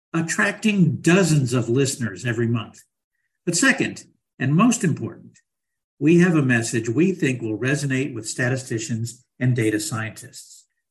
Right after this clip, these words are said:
The message is just this. It's okay to be uncertain. In fact, it is desirable to be uncertain because uncertainty most accurately describes our lives.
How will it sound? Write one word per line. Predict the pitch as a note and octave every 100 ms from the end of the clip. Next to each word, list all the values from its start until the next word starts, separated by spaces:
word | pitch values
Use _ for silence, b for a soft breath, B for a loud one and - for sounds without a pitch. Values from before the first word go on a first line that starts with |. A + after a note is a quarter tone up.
| _
The | G#3+
message | A#3 A3 A#3+ F#3 G#3
is | F3
just | F3 C3+ B2 -
this. | A2+ - - - - _ _ _ _ _ _ _
It's | D3+ B2 C3
okay | A#2+ C3 G3 A#3+ B3+ A#3+ - - -
to | C3
be | C3+ C3+
uncertain. | C3 B2 - A2+ G#2 F#2 _ _ _ _ _ _ _ F3+
In | E3+
fact, | B3+ A#3+ A#3 - _ _ _ D3+
it | D#3
is | E3+
desirable | E3 F#3 D#3+ D#3+ F#3+ C4+ C4 D#3+ C3+
to | A#2+
be | A#2+ A#2
uncertain | G#2 - - - F#3+ A3+ - _ _ _ _
because | D3+ D#3 C#3+
uncertainty | C3+ B2 - G#3 G3+ F#3 F#3+
most | C#3+ D#3 F3 -
accurately | B2+ B2 D3+ C3 D#3 G#3
describes | - - A#2+ B2+ C#3+
our | C#3+
lives. | E3+ F#3 F#2+ - -